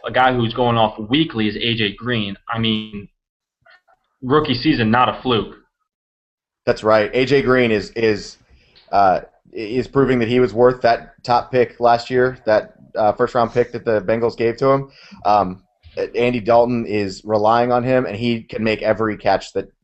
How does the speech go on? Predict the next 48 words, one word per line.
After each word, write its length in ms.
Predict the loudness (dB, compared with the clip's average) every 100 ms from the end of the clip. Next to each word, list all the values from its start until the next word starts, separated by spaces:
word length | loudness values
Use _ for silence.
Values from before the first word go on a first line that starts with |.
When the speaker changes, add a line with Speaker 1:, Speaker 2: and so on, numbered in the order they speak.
| -2
Speaker 2:
anything 400 | 0 0 -2 -2
thrown 180 | -2
his 140 | -2 0
way. 260 | 2 2 -2 -16 -4
I 80 | 2
honestly 300 | 2 0 -2
think 160 | -2 0
A 120 | 0
J 180 | 0 -2
Green 280 | -2 -2
has 220 | -2 -4 -4
the 80 |
potential 360 | -8 -6 -8 -8
to 60 | -10
be 300 | -8 -8 -8
a 60 | -4
Larry 240 | -4 -4
Fitzgerald 560 | -8 -10 -6 -4 -4 -6
of 200 | -8 -8 -10
the 60 |
next 220 | -8 -8
generation. 480 | -8 -10 -10 -14 -18 _ _ _ -20 -20 -20 -10 -2
Speaker 1:
I 160 | 0
think 180 | 2 0
so. 240 | 2 4 4
He's 140 | 4
a 80 | 2
great 240 | 4 2
player. 460 | 2 4 6 4 0 -10 -14 -2
I 80 | 2
don't 140 | 4
wanna 160 | 4 4
go 180 | 2
too 180 | 2 -2 2
far 220 | 4 6
on 160 | 6 4
him 80 |
because, 240 | 0 -2 -2
again, 260 | 0 0
it 60 | 2
was 180 | 2 0
the 80 | 2
Redskins' 500 | 2 2 -4 -6 -8
poor 260 | -2 0 2
secondary 560 | -2 -8 -4 -2 0 0
that 120 | 0
he 160 | -4
torched, 320 | -2 -2 -2